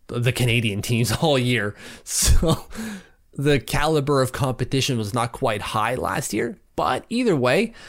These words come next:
um, he still did it. So, like, that's a guy that you go, "All right, I ca-, I can probably see him moving." Then you look at the cap situation. He's on a four-year deal, this fir-, second year of that four-year deal with a four point two five million dollar cap hit.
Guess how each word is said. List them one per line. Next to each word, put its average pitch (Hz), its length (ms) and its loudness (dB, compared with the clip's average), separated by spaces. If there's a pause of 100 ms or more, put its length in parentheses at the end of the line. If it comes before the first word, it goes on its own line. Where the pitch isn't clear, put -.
(240)
um, 147 400 0 (480)
he 175 100 2
still 262 220 2
did 196 280 4
it. 135 240 0 (840)
So, - 320 -6
like, 190 140 -2
that's 226 260 0
a 220 40 2
guy 208 220 4
that 185 160 2
you 175 140 2
go, 170 180 4
"All 226 220 2
right, 202 240 6
I 202 160 2
ca-, 220 160 0
I 196 80 2
can 208 180 0
probably 220 440 2
see 214 280 2
him 190 200 4
moving." 170 380 2 (480)
Then 180 180 4
you 247 140 4
look 226 160 2
at 185 80 -2
the 175 80 0
cap 175 280 -2
situation. 139 520 0
He's 156 220 0
on 151 160 2
a 147 160 2
four-year 175 580 0
deal, 165 500 0
this 127 220 -2
fir-, - 240 -4
second 175 340 0
year 147 120 2
of 143 60 -2
that 135 140 2
four-year 139 340 2
deal 135 220 2
with 135 140 -4
a 120 80 0
four 170 260 -2
point 156 280 -4
two 170 120 -4
five 143 320 0
million 131 260 2
dollar 117 220 2
cap 98 360 -4
hit. - 260 -2